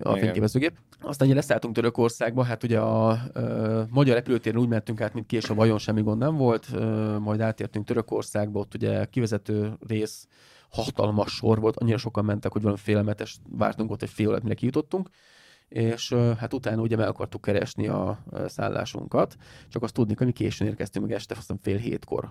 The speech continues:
Speaker 1: vagy valamilyen környékén, és ilyen hét negyvennyolc környékén jutottunk ki ugye a repülőtérről.
Speaker 2: Igen.
Speaker 1: Na most, ö, eleve sötétbe érkeztünk, és kiderült, hogy a, ö, repülőtér és a szállásunk között van egy laza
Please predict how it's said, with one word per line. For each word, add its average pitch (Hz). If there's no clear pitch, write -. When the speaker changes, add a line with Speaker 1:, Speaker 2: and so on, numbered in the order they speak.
Speaker 1:
vagy 110
valamilyen 104
környékén, 165
és 120
ilyen 120
hét 120
negyvennyolc 107
környékén 110
jutottunk 113
ki -
ugye 107
a 110
repülőtérről. -
Speaker 2:
Igen. 113
Speaker 1:
Na 123
most, 131
ö, 135
eleve 156
sötétbe 113
érkeztünk, 117
és 120
kiderült, 131
hogy 120
a, 113
ö, 110
repülőtér -
és -
a 117
szállásunk 117
között 117
van 110
egy 98
laza 104